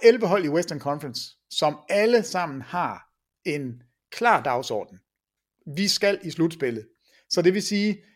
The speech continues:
der er tre af de hold, som ender med en katastrofe. Det kan vi allerede konkludere nu. Der er ikke nogen af dem, der har givet sig. Der er et hold, der har meldt sig ind og vist sig at være bedre, end vi troede. Altså, Sacramento er bedre end,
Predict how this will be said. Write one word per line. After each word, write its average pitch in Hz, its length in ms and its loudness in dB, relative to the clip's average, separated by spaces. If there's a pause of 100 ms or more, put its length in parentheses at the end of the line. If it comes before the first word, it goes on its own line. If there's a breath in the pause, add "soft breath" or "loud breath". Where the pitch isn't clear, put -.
(320 soft breath)
der 165 60 0
er 170 180 0
tre 208 340 -2
af 143 80 -4
de 170 160 -4
hold, 160 240 -2 (300)
som 151 360 -4
ender 170 320 -2 (120)
med 131 340 -4 (640)
en 147 100 -4
katastrofe. 131 640 -6 (600)
Det 226 80 -2
kan 196 80 -2
vi 175 60 2
allerede 160 260 2
konkludere 127 480 -6
nu. 113 160 -10 (300 soft breath)
Der 151 60 2
er 196 40 4
ikke 233 100 2
nogen 247 160 2
af 208 80 2
dem, 208 80 0
der 185 80 4
har 165 60 2
givet 180 280 4
sig. 113 120 -2 (300 soft breath)
Der 170 60 2
er 156 200 4
et 143 100 -4
hold, 208 180 0
der 147 60 2
har 127 60 -2
meldt 135 240 -2
sig 135 180 -2
ind 226 240 0
og 147 200 -6
vist 185 180 -4
sig 131 80 0
at 117 80 -4
være 117 140 -4
bedre, 180 260 2
end 143 80 -4
vi 123 80 -10
troede. 151 260 -2
Altså, - 160 -8
Sacramento 165 520 -6
er 127 80 -4
bedre 160 460 0
end, 127 240 -6